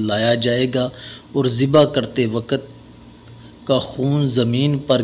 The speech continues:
गिरने से पहले ही अल्लाह ताला के यहाँ कबूल हो जाता है। तो खूब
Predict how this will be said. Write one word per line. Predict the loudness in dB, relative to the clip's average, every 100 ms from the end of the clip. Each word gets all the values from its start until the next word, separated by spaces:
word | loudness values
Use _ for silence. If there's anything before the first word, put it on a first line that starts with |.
| -2
गिरने | 0 0 2 2
से | 0 -2 0
पहले | -2 0 2 2
ही | 2 -4
अल्लाह | -4 -4 -2 -2 -4
ताला | -4 -2 -2 -2 -4 -14 -20 -20 -20 -14 0
के |
यहाँ | 2 2 0 0 -2 -2
कबूल | -2 2 4 4
हो | 0
जाता | -4 -6 -6 -6
है। | -6 -10 -14 -20 -20 -20 -12 0
तो | 0
खूब | 0 -8 2 6 6 6